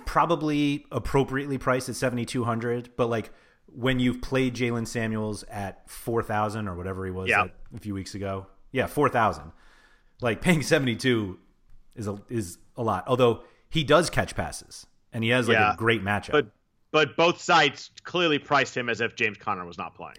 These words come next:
Speaker 1: Yep, absolutely. And, but right. So you're not getting a discount, but, like, theoretically, you should be interested in seventy-two hundred for the starting running back against the, the Bengals, especially if he catches passes, although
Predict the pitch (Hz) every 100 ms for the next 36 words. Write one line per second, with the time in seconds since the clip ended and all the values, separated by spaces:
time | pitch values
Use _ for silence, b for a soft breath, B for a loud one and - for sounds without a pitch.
0 | - 139 - - 113 110 143 147 82 -
1 | b b 156 151 160 160 160 - - _
2 | _ 151 175 - - 135 165 165 127 110
3 | 147 - 107 101 113 107 104 - 220 131
4 | 131 120 113 104 110 - 104 113 127 117
5 | - 98 95 92 92 - - 110 104 98
6 | 107 98 101 92 92 - 101 95 95 98
7 | 92 90 87 - b b b b b b
8 | 104 104 90 - 98 90 - 104 110 110
9 | 90 90 - - 113 - 139 123 98 -
10 | 107 - - 127 123 87 82 - 117 113
11 | 104